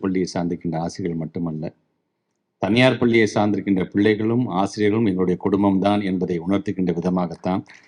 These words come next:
இன்றைக்கு இந்த நிகழ்வு நடைபெற்று கொண்டிருக்கின்றது. அதுவும்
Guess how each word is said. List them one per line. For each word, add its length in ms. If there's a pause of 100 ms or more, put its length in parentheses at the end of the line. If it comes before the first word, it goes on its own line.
(460)
இன்றைக்கு 360 (300)
இந்த 160 (100)
நிகழ்வு 380 (440)
நடைபெற்று 440
கொண்டிருக்கின்றது. 640 (920)
அதுவும் 280